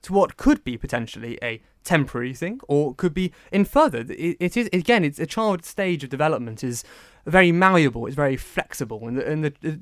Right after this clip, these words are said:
children are notorious for being, you know, open-eyed and open-eyed and wide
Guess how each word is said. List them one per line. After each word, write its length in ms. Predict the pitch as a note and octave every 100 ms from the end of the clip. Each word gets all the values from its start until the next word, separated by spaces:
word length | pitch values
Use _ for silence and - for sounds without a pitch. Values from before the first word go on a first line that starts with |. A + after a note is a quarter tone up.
| D3+ D#3+
children 360 | A3+ A3 F3+
are 220 | D#3 D#3
notorious 440 | E3 E3 A#3+ C#4+ -
for 60 |
being, 320 | C3+ B2+ A2+ C#3+
you 120 | D#3
know, 160 | D#3 -
open-eyed 580 | G#3 G3 E3+ D#3+ D3+ C#3+
and 140 | C#3
open-eyed 560 | D#3+ E3 D#3+ E3 E3 C#3
and 120 | C3+
wide 360 | D3+ F#3+ E3